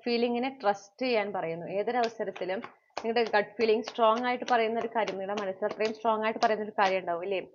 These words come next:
പ്രത്യേകിച്ച് നിങ്ങൾക്ക് ഒരു ക്ലാരിറ്റി കിട്ടാത്ത അവസരത്തിൽ, ഓക്കെ, എന്തെങ്കിലും ഒരു കാര്യം നിങ്ങളിൽ നിന്ന് മറഞ്ഞിരിക്കുന്നു, അല്ലെങ്കിൽ ആരെങ്കിലും നിങ്ങളോട് സ-, മുഴുവനായി സത്യം പറയുന്നില്ല, അങ്ങനെ ഒരു തോന്നൽ വളരെ ശക്തമായി ഉണ്ടെങ്കിൽ അതിന് വിശ്വസിക്കണം എന്നാണ് പറയുന്നത്. നിങ്ങളുടെ ഗട്ട് ഫീലിംഗ് നിങ്ങളോട് ഒരിക്കലും കള്ളം പറയില്ല എന്ന് മനസ്സിലാക്കുക.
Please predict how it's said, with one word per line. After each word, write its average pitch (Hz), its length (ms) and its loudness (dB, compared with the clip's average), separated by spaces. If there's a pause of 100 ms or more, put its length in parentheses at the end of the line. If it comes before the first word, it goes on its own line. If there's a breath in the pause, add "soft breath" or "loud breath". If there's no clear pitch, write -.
(300)
പ്രത്യേകിച്ച് 233 320 4
നിങ്ങൾക്ക് 247 260 0
ഒരു 254 100 -4
ക്ലാരിറ്റി 220 420 6
കിട്ടാത്ത 226 360 4
അവസരത്തിൽ, 180 540 -2
ഓക്കെ, 180 280 -2
എന്തെങ്കിലും 220 340 -2
ഒരു 262 60 -2
കാര്യം 220 480 2
നിങ്ങളിൽ 208 340 -2
നിന്ന് 214 120 -4
മറഞ്ഞിരിക്കുന്നു, 202 680 -6
അല്ലെങ്കിൽ 190 360 -6 (380 soft breath)
ആരെങ്കിലും 220 460 2
നിങ്ങളോട് 208 280 -4
സ-, - 240 -6 (180)
മുഴുവനായി 214 340 2
സത്യം 233 360 -2
പറയുന്നില്ല, 220 360 2
അങ്ങനെ 226 200 0
ഒരു 226 180 -8
തോന്നൽ 233 320 4
വളരെ 220 240 0
ശക്തമായി 226 560 -2
ഉണ്ടെങ്കിൽ 208 420 -4 (360 loud breath)
അതിന് 190 220 0
വിശ്വസിക്കണം 208 760 -6
എന്നാണ് 180 380 -8
പറയുന്നത്. 160 540 -4
നിങ്ങളുടെ 185 240 -6
ഗട്ട് 180 260 -4 (120)
ഫീലിംഗ് 220 320 -2
നിങ്ങളോട് 202 280 -6
ഒരിക്കലും 202 400 -6
കള്ളം 185 240 -4
പറയില്ല 196 460 -6
എന്ന് 175 200 -16
മനസ്സിലാക്കുക. 165 720 -4